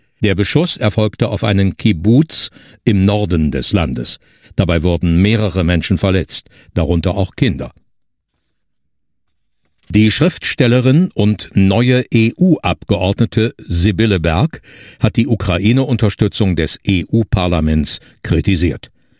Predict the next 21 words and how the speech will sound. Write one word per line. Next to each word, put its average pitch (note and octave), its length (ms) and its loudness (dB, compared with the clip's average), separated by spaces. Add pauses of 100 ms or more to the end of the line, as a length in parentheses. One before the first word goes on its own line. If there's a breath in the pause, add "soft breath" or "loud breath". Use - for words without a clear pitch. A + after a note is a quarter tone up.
(120)
In A#2 100 4
einem A#2+ 260 2
auf A#2+ 180 -2
der F#2 160 0
Plattform G#2 720 0
X - 400 -2 (220 loud breath)
veröffentlichten F2 840 -2
Video G#2 520 2 (360 loud breath)
warf F#2 320 0
sie - 180 0
ihm A2 360 2 (180)
eine E2+ 260 0
Ausweitung A#2 680 0
und - 220 -2
Verlängerung G2 560 2
des G2 180 -2
Krieges C#2+ 380 -2
vor. - 340 -4 (380)
Dabei G2 240 0
betonte G2 440 0
sie, B2+ 260 2